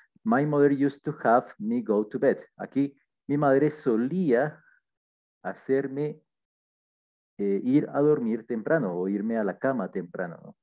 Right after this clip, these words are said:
sea, mi mamá solía, eh, hacer que, mm, yo fuera o me acostara temprano. En español vendría siendo que me acostara temprano, ¿no? My mother used to have, my mother used to have me go to bed early.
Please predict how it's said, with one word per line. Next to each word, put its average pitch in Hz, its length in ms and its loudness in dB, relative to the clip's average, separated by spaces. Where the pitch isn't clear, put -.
sea, - 160 -12
mi 123 80 -4
mamá 131 280 0
solía, 117 560 0
eh, 92 760 -6
hacer - 360 -8
que, 113 220 -6
mm, 92 180 -10
yo 98 280 -6
fuera 104 420 -2
o 95 100 -10
me 90 80 -10
acostara 104 400 -6
temprano. 104 560 -8
En 90 100 -14
español 92 340 -14
vendría - 300 -4
siendo 107 200 -8
que - 80 -12
me 92 100 -8
acostara 104 420 -8
temprano, - 340 -12
¿no? - 180 -18
My 156 120 2
mother 151 280 2
used 131 320 -2
to 104 160 -8
have, 113 240 0
my 131 160 -6
mother 104 380 -2
used 110 220 -6
to 123 140 -12
have 101 240 -4
me 98 200 -8
go 131 420 0
to 120 100 -2
bed 95 380 -4
early. 92 340 -6